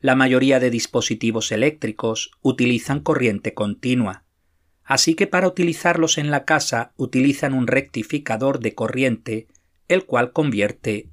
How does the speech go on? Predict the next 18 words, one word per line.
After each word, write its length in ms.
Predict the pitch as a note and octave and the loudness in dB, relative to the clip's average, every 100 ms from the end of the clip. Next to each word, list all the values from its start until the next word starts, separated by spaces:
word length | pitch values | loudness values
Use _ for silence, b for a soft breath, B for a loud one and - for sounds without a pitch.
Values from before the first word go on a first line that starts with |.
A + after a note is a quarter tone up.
| - | -2
A 140 | A#2 | -2
C 400 | - A#2+ G#2+ - _ _ | -2 -4 -4 -8 _ _
en 180 | C#3 A2 | -2 -2
D 120 | - | -4
C. 320 | - G2+ - _ _ _ _ _ _ _ _ | -4 -6 -6 _ _ _ _ _ _ _ _
En 160 | - C3 | 0 2
el 180 | B2+ A#2+ | 4 2
nivel 360 | B2 E3 F#3 | 2 2 4
de 100 | A2+ | 4
A 100 | G#2+ | 2
dos 460 | G#2+ C#3+ B2 - - | 4 4 4 0 -6
se 200 | - - | -2 0
estudia 420 | C#3 - C3 A2 | 0 0 2 2
en 80 | B2+ | 2
detalle 460 | D3 D3+ B2+ G#2+ A#2+ | 2 0 0 0 0
la 120 | C#3 | 0
corriente 460 | B2+ A2+ G#2 F#2 G#2+ | 0 0 -2 -6 -8
alterna 580 | F#2 - A#2+ A2+ G#2+ | -4 0 0 0 -6